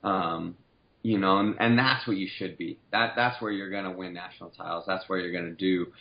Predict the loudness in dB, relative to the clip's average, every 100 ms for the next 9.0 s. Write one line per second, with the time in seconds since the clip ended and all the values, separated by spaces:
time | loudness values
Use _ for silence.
0 | -20 -8 -2 -2 2 0 0 -10 0 4
1 | 4 6 6 8 6 6 4 4 2 2
2 | 0 -4 -12 _ _ _ 0 2 4 2
3 | 2 2 2 -2 -4 -2 0 2 2 0
4 | -4 -8 -10 -10 -10 -10 -8 -6 -4 -4
5 | -2 -4 -4 -4 0 0 0 -6 -8 -12
6 | -16 _ _ _ _ 0 4 6 4 6
7 | 4 6 4 4 2 0 -12 _ _ _
8 | 0 2 2 -4 -2 -2 -2 -4 -4 -4